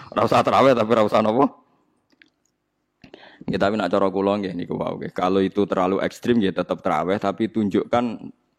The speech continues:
pada mereka yang sedang ndak traweh bahwa itu ndak apa-apa. Nggih, bahwa itu tidak napa apa-apa. Jadi wa ing niki hadis teng Muslim nggih, ngrungokno kita iki ngeten.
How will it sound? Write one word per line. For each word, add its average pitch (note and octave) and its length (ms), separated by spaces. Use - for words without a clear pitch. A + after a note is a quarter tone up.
pada G#2+ 240
mereka G#2 320
yang G#2 80
sedang G2+ 400
ndak - 160
traweh F#2 240
bahwa F#2+ 240
itu F#2+ 160
ndak F#2 240
apa-apa. - 480
Nggih, - 160
bahwa F2+ 240
itu F2 160
tidak - 320
napa - 320
apa-apa. - 480
Jadi - 240
wa E2 320
ing B2 400
niki G2+ 240
hadis F#2+ 320
teng G2 160
Muslim F#2+ 320
nggih, E2 160
ngrungokno F#2+ 480
kita F#2+ 160
iki G#2+ 160
ngeten. G2+ 320